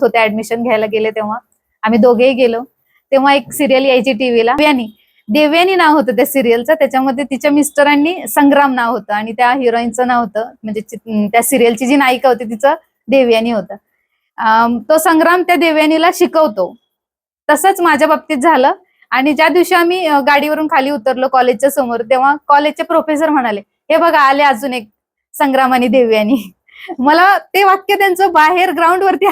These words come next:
ऐकायला आलं, एवढ्या मोठ्याने ते बोलले होते आणि मला स्वतःचंच हसायला आलं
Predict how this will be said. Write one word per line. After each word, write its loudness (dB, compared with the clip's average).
ऐकायला 2
आलं, 0
एवढ्या 0
मोठ्याने -2
ते 0
बोलले -2
होते -8
आणि 0
मला 0
स्वतःचंच 0
हसायला 2
आलं -2